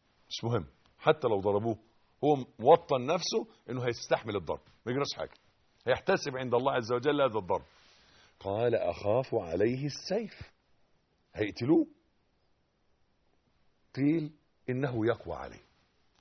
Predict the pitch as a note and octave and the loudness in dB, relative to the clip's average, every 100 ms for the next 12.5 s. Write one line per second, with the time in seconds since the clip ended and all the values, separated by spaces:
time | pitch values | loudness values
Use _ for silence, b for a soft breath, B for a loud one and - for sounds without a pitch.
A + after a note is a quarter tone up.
0 | _ C#3 D#3 - A2 G2 F#2+ - A#2 G2+ | _ 0 0 0 -4 -4 -4 -6 -4 -4
1 | F#2+ F#2 F#2+ F2 D#2+ C#2+ - _ _ _ | -6 -6 -6 -8 -10 -14 -20 _ _ _
2 | _ _ _ _ _ _ _ _ _ _ | _ _ _ _ _ _ _ _ _ _
3 | _ _ - F2+ F2+ F2+ E2+ E2 A2+ _ | _ _ -8 -6 -4 -6 -8 -12 -18 _
4 | _ _ _ _ _ _ _ _ _ _ | _ _ _ _ _ _ _ _ _ _
5 | _ _ _ A2 F#2 D#2+ E2 E2+ F2 _ | _ _ _ -8 -8 -10 -12 -12 -14 _
6 | _ _ _ _ _ _ _ _ _ _ | _ _ _ _ _ _ _ _ _ _
7 | - A2 F2+ F2+ F#2+ F#2+ F#2 G2+ E2 F#2 | -4 -4 -2 -4 -4 -6 -4 -4 -4 -6
8 | D#2+ F2 F2+ F#2 D2+ F2 E2 D#2+ - _ | -4 -2 -2 -2 -6 -8 -8 -10 -16 _
9 | _ _ _ _ _ _ _ - F#2 E2+ | _ _ _ _ _ _ _ -10 -8 -6
10 | - G#2 - - F2 E2+ E2 D#2+ E2+ D#2 | -4 -4 -6 -8 -6 -4 -6 -8 -8 -10
11 | C#2+ D#2+ C#2+ C2 _ _ _ _ _ _ | -8 -10 -10 -16 _ _ _ _ _ _
12 | F2 C#2 D#2 D#2 | -12 -10 -12 -16